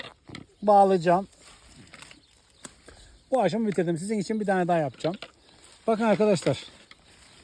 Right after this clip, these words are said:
Burada da şimdi şunu şöyle kesiyorum. Bunu da alıyorum. Tepeyi vuruyorum. Çünkü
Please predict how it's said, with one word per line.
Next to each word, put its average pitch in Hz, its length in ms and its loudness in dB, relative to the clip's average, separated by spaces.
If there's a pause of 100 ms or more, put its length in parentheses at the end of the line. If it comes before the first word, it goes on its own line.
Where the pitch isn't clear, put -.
(260)
Burada 233 280 6
da 196 180 4 (1500)
şimdi 208 240 -2
şunu 233 200 -2
şöyle 220 360 4 (680)
kesiyorum. 214 580 2 (2250)
Bunu 165 160 2
da 196 60 4
alıyorum. 208 440 6 (1700)
Tepeyi 180 340 0
vuruyorum. 214 520 4 (4000)
Çünkü - 440 0